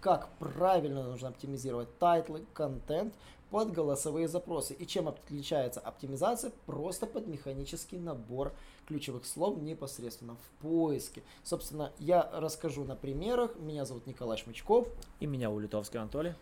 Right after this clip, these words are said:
Speaker 1: И мы поделимся своим мнением, что, скорее всего, сео изменится к две тысячи двадцатому году кардинально. И те, кто не успеет запрыгнуть на этот поезд, останутся,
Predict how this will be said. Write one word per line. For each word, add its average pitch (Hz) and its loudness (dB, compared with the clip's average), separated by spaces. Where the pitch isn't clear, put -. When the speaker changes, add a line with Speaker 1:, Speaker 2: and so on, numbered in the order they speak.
Speaker 1:
И 226 2
мы 220 8
поделимся 165 2
своим 147 0
мнением, 202 0
что, - -6
скорее 147 -2
всего, 120 -6
сео 175 2
изменится 147 -4
к 143 -6
две 139 -2
тысячи 131 -8
двадцатому 120 -6
году 147 -2
кардинально. 131 0
И 143 -8
те, 143 -2
кто - -8
не 123 -6
успеет 208 2
запрыгнуть 185 0
на 175 -2
этот 165 -4
поезд, 165 -2
останутся, 139 0